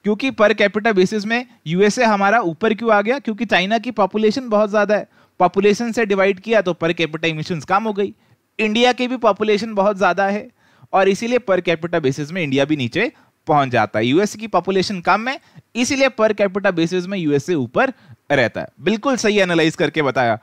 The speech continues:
डीआई स्किल्स भी आपको यहाँ पे टेस्ट हो गए, बहुत बढ़िया। चलो अगले सवाल की तरफ बढ़ जाते हैं जी। सवाल नंबर चार आपकी स्क्रीन पे है।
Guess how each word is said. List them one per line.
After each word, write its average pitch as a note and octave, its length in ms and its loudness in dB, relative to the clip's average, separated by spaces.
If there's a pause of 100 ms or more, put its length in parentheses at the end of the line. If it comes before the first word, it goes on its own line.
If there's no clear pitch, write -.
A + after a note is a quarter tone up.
(240)
डीआई G#3 360 0
स्किल्स G#3 340 -4
भी G3+ 80 -2
आपको F3 280 2
यहाँ D3 200 2
पे E3 100 -4
टेस्ट C#3+ 280 -6
हो A#2 80 -4
गए, B2 120 -4
बहुत E3+ 280 -2
बढ़िया। A#2 300 -2 (1700)
चलो D3+ 260 2 (600)
अगले G#3+ 300 2
सवाल F#3+ 340 2
की A3 140 -8
तरफ G#3 200 -2
बढ़ D3+ 180 0
जाते F3 280 0
हैं G3+ 80 -4
जी। - 140 -16 (920)
सवाल F3 440 2
नंबर G3+ 280 0
चार G3+ 280 2
आपकी F#3 300 0
स्क्रीन G#3+ 320 -4
पे A3+ 120 0
है। A3 180 -2